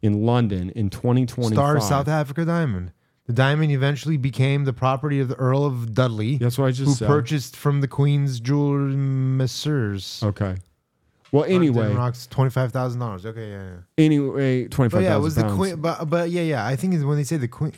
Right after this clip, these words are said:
Speaker 1: It's a different one for the Queen 'cause it was
Speaker 2: Uh,
Speaker 1: last seen
Speaker 2: okay.
Speaker 1: in two thousand six.
Speaker 2: Okay, whatever, whatever.
Speaker 1: But you can see a reproduction of the uncut and cut diamond,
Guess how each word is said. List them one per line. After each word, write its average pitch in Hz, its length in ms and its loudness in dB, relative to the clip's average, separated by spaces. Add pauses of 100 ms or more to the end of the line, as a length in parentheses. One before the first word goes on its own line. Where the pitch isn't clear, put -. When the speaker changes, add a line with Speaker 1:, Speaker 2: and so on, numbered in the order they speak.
(100)
Speaker 1:
It's 160 180 4
a 160 60 2
different 147 460 0
one 123 240 2
for 123 120 -2
the 113 80 0
Queen 117 340 2
'cause 127 140 2
it 123 80 4
was 127 140 2
Speaker 2:
Uh, 135 60 0
Speaker 1:
last 143 400 0
seen 127 420 2
Speaker 2:
okay. 113 340 -4
Speaker 1:
in 117 220 2
two 120 160 2
thousand 117 320 0
six. 139 240 0
Speaker 2:
Okay, 104 120 0
whatever, 113 420 -2
whatever. 101 420 -6
Speaker 1:
But 165 380 4 (300)
you 135 160 4
can 131 120 2
see 139 100 0
a 143 60 4
reproduction 143 760 2
of 113 100 0
the 107 160 0
uncut 123 640 0
and 107 160 0
cut 117 280 -2
diamond, 101 560 0